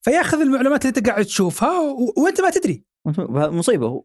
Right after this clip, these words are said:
Speaker 2: واللي أردى من هذه كلها، ممكن إنه يه-، يشن هجمات من شبكتك. وهذه م-، يعني ال-، الدولة تتابع،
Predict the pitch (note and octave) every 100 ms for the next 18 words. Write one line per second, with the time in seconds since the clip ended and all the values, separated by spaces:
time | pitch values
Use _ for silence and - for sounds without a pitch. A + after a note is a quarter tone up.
0 | - F#3+ B3+ B3 A#3+ G3 E3 E3 D#3 A#2+
1 | C3 C3+ G3+ G#3+ D3 F#3 G3 G#3 G#3 F#3+
2 | F#3+ F#3 F3+ G#3 D#3+ D#3 F3+ E3 _ _
3 | - C#3 F3+ F#3+ E3 - - - - _
4 | _ _ _ _ _ _ C3 D#3 F#3+ A#3+
5 | G3+ - - - _ _ - A#2 A#2+ A#2+
6 | - - - - F#2+ F2 A2 D#3 A3+ -
7 | - - -